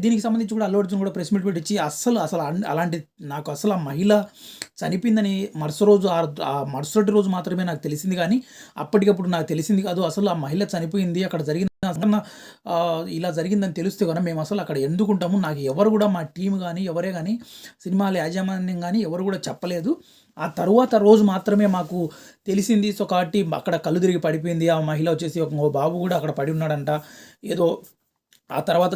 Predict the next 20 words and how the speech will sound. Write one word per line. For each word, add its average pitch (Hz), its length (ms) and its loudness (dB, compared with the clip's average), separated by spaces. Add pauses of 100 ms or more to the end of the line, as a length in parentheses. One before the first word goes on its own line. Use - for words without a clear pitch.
చనిపోయారని 165 580 0
చెప్పారు 165 340 -2
కాబట్టి, 151 360 -2
so 170 120 -4
కాబట్టి 151 300 -2
మేము 160 160 -2
కూడా 170 180 2
ఫీల్ 170 200 -2
అయిపోయాము. 156 400 -2 (540)
తర్వాత 170 300 2 (380)
అనేక 175 260 -4
మార్లు 175 200 -2
మేము 151 160 -6
కలవాలని 170 400 0
చూసాం 165 280 -4
కానీ, 156 120 -2 (100)
కానీ 170 260 -2
అక్కడ 156 220 -2
వెళ్ళడానికి 156 440 0
కుదరదు, 165 360 -4